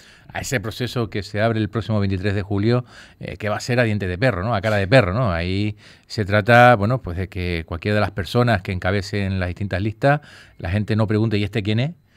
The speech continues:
sino que sean caras reconocibles por su trayectoria, y trayectorias,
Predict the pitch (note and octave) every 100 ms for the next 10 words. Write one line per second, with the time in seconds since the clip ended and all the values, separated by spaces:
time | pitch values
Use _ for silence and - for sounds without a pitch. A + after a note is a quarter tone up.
0 | _ _ - G#2+ G#2 F#2+ - G#2 G#2 G#2
1 | G#2+ G2+ G2+ F#2+ F#2 - C3 C3+ C#3 C#3
2 | G#2+ - G2+ G2+ G2 F#2+ F3 B2+ E2 F2
3 | F2 F#2 F#2 - G#2 A#2 B2